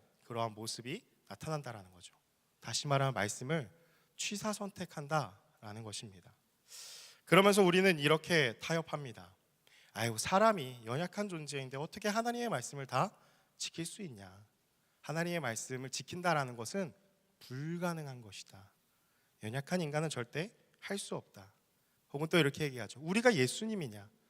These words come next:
어떻게 우리가 하나님의 말씀을 다 지키냐?" 라고 하면서 우리는, 어, 율법의 경중을 나눕니다. 그리고 성경에 나타난 말씀에 대해서 "아유, 그거는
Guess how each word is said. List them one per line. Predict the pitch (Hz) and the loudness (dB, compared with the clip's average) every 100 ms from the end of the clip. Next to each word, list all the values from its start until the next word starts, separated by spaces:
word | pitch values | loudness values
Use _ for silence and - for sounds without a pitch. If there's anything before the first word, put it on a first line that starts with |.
| _ | _
어떻게 | - - 208 - 180 175 | -2 0 0 0 0 0
우리가 | 127 131 | 0 -4
하나님의 | 139 165 170 160 | -2 -2 -2 -4
말씀을 | 117 - 120 110 - _ | -6 -6 -8 -10 -14 _
다 | - 113 98 - | -6 -6 -6 -8
지키냐?" | - 117 135 104 90 _ _ _ _ _ _ - | -8 -6 -6 -8 -12 _ _ _ _ _ _ 4
라고 | 131 165 | 6 10
하면서 | 190 185 175 | 8 6 4
우리는, | 135 135 170 269 - _ _ _ - | 4 4 4 2 -8 _ _ _ -6
어, | 110 101 101 | -4 -4 -2
율법의 | 127 143 170 170 | -2 4 6 4
경중을 | 131 127 131 151 147 107 92 - | 2 -4 -4 -2 -2 -2 -6 -16
나눕니다. | - 104 127 113 95 90 _ _ _ _ _ _ _ _ | -8 -6 -6 -10 -14 -18 _ _ _ _ _ _ _ _
그리고 | 135 135 | 4 8
성경에 | 147 185 190 196 | 8 8 8 10
나타난 | 170 - 156 139 | 8 6 2 4
말씀에 | 113 - 139 135 | 4 2 -2 -2
대해서 | 120 110 - 101 107 _ _ _ | 0 -2 -4 -8 -10 _ _ _
"아유, | 123 131 123 | -2 -2 0
그거는 | 151 147 170 165 180 117 107 | 0 4 4 4 0 -4 -12